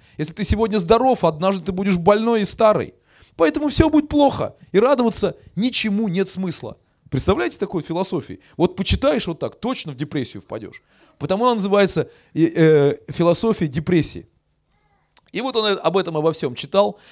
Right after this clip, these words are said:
и когда его поздравляли там с днём рождения или ещё с чем-то, он говорил, «Не надо меня поздравлять ни с чем». Ну, он философ, он, он имел право на это. Он говорит, не надо, потому что, говорит, день рождения — это горе, а не счастье. Ему там говорили,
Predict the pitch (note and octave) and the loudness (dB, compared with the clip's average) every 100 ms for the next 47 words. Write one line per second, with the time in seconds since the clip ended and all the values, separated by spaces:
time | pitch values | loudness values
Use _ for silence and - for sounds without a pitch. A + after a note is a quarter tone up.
0 | - C#3+ E3 F#3 G#3 G3+ G3 D3+ G3 A3+ | -12 -4 0 4 4 2 0 0 0 0
1 | G3 C#3+ B2 A2+ C#3 A#2+ A#2 D3+ F#3 C#3+ | -2 -4 -8 -6 -4 -4 -4 -4 -4 -4
2 | A2+ - E3+ D#3+ - G#2+ C#3 D3 D3 C3+ | -6 -4 -4 -4 -6 -8 -8 -2 0 0
3 | G3+ A#3 C3 A#2+ A2+ B2 C#3+ E3+ F#3+ D3 | 0 -2 -4 -6 -10 -8 -4 -4 -4 -6
4 | B2+ - G#2 E2+ _ - - D#3 E3 B2+ | -12 -10 -10 -12 _ -8 -8 -4 -2 -4
5 | - A#2 B2 B2 C3 B2+ G#2 G#2+ F#2+ F#2+ | -6 -12 -12 -10 -10 -10 -10 -10 -10 -10
6 | F#2 - _ _ C3+ C3 C#3+ G#3 B2+ G2+ | -16 -18 _ _ -4 -4 -2 -4 -4 -6
7 | - B2+ C#3 - B2+ A#2+ B2 C#3+ D3+ G3+ | -10 -10 -8 -10 -6 -6 -2 -4 -4 -6
8 | C3 C#3 B2+ B2 G#2 G#2 A2+ - F2+ - | -10 -12 -8 -4 -2 -4 -6 -6 -8 -8
9 | - _ _ - _ C3 F3 E3 D3+ D3 | -14 _ _ -20 _ -6 -4 -4 -4 2
10 | D3+ D3+ A2+ | 4 4 2